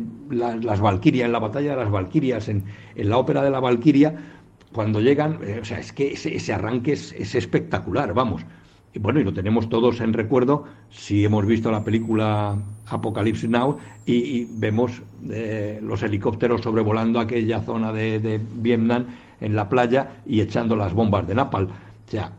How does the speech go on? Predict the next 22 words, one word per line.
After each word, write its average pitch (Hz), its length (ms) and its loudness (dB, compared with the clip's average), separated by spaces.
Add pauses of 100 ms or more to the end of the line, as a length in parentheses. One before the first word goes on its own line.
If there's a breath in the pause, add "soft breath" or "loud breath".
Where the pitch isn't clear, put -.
(260)
mm, 95 640 -4
es, - 200 -8
es, - 240 -8
es - 180 -8
espectacular 135 840 -2
como, 95 320 -4
como 110 220 2
ella 120 160 4
sola, 95 320 -2
solo 180 320 0
la 85 100 -4
música 82 400 -6
ya. 80 180 -6 (1000 soft breath)
Entonces, 165 360 4 (1120)
este 170 240 4
tipo 165 280 0
de 127 120 0
cosas, 123 400 -2
pues, 101 240 -8 (460)
son 156 260 0
los 160 180 2
que, 120 440 0